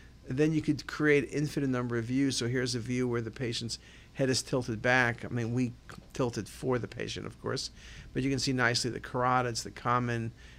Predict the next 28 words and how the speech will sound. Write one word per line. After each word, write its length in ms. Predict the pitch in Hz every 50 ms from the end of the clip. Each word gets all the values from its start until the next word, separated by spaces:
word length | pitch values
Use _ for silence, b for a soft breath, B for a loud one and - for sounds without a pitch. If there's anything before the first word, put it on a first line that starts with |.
| B B
and 120 | B 117 113
internal 360 | 107 - - 120 110 107 107
external 320 | 107 - - 113 104 101
carotid 420 | 107 - - 104 95 95 98 - -
arteries. 720 | - 123 139 143 135 131 131 127 127 127 120 117 - - - B B B B B B
You 100 | 156 123
can 140 | 120 123 110
see 180 | - - 127
how 180 | 120 117 101 98
I 100 | 101 110
can 120 | 123 120
accentuate 720 | 110 101 - - 123 113 117 113 - 131 120 104 104 98 -
soft 320 | - 120 104 98 - -
tissue. 540 | - 190 196 - - - 143 135 131 131 131 B B B B B B B B
You 100 | - -
can 160 | 120 135 127
see 220 | 120 - 139 135 131
also 320 | 131 131 131 127 - 131
the 120 | 123 120 113
mandible 600 | 117 127 131 131 127 127 123 123 127 120 120 120
and 80 | 117
the 120 | 107 - - - -
angle 420 | 120 123 135 147 147 147 147 147
of 140 | 143 135 139
the 60 | 139
mandible, 600 | 131 131 131 131 131 127 123 120 127 120 117 113
zygomatic 640 | 110 - 113 101 110 110 104 104 92 - - - -
arches. 760 | - - 147 151 147 143 - - 147 135 131 123 123 -